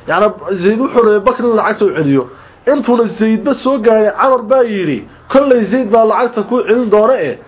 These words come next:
dhulkaygii ii soo celi, lacagtaadina aan ku siiyo," buu yidhi. "Kollay Zayd baa lacagta ku siin doona, eh. Kollay hadduu qof kale kuu celinayo lacagtii, anigana aan kuu celiyo, dhulkayga aanu dib ugu noqdo," buu yidhi. Arrinkaas uma bannaano, waayo xaq kalaa soo galay.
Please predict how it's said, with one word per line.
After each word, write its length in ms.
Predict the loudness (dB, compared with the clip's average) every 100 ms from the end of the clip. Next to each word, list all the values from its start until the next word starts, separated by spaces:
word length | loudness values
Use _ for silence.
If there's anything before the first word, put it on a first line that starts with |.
| -20 0
dhulkaygii 640 | 2 2 2 0 0 -2 -2
ii 120 | -2
soo 220 | 0 2 2
celi, 280 | 2 0 -4 -10 0
lacagtaadina 640 | 2 2 2 -2 0 -2
aan 60 | -2
ku 80 | -6
siiyo," 280 | -2 0
buu 100 | 2
yidhi. 280 | 0 -2 -6 -12 -8 2
"Kollay 220 | 2 2
Zayd 260 | 0 0 2
baa 80 |
lacagta 320 | 2 0 -4 -6
ku 80 |
siin 180 | -4 -2
doona, 200 | 0 0
eh. 100 | -2 -8 -20 -20 -12 0
Kollay 180 | 2 2
hadduu 160 | 0
qof 160 | 0 0
kale 160 | 2 0
kuu 260 | 0 -4 0
celinayo 500 | 0 2 2 2 -2 -2
lacagtii, 460 | -2 -2 -2 -6 -10 -10 -20 -4
anigana 400 | 0 0 2 2
aan 100 | 2
kuu 180 | -2 -2
celiyo, 240 | 0 2 2
dhulkayga 440 | 2 0 0 0
aanu 120 | 0 0
dib 140 | -2
ugu 120 | 0 0
noqdo," 220 | 2 2
buu 100 | 2
yidhi. 200 | -2 -4 -10 -6
Arrinkaas 420 | 0 2 2 0 2
uma 140 | 0
bannaano, 460 | 2 2 0 -2 -8 -18 -20 -4
waayo 320 | 2 4 4
xaq 300 | 0 -2 -2 -2 -12
kalaa 300 | -2 2 2
soo 220 | 2 -2 -2
galay. 280 | -2 -4